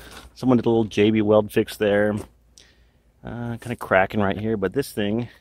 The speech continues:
starts and runs. Little twenty inch bar on there. And that is a steel mount bar,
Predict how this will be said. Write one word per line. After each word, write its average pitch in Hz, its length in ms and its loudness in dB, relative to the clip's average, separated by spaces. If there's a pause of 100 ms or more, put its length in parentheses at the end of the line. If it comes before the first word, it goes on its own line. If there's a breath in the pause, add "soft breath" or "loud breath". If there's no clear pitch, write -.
(220 soft breath)
starts - 400 -6
and 98 100 -8
runs. 107 460 -2 (1120)
Little 110 160 -10
twenty 127 320 -4
inch 120 200 -6
bar 110 240 2
on 110 180 0
there. 113 340 -4 (880)
And 107 160 -6
that 127 160 -2
is 110 320 -2
a 98 260 -4
steel 175 320 -4
mount 117 260 0
bar, 104 300 -2